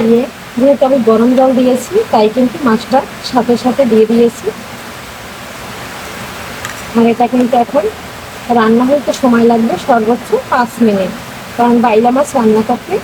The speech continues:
অতটা সময় লাগে না। দেখতে থাকো বন্ধুরা, সাথে থাকো। দেখো বন্ধুরা, তরকারিটা কিন্তু ঝোলটা আমার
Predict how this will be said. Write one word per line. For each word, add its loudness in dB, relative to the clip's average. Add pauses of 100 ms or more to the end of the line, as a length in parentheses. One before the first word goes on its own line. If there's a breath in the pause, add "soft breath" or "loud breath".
(140)
অতটা -2 (180)
সময় 2
লাগে 2
না। -4 (2000)
দেখতে 0 (100)
থাকো 0
বন্ধুরা, 4 (340)
সাথে 0 (100)
থাকো। -2 (1600)
দেখো 0
বন্ধুরা, 2 (180)
তরকারিটা 2
কিন্তু 0 (100)
ঝোলটা 4
আমার 2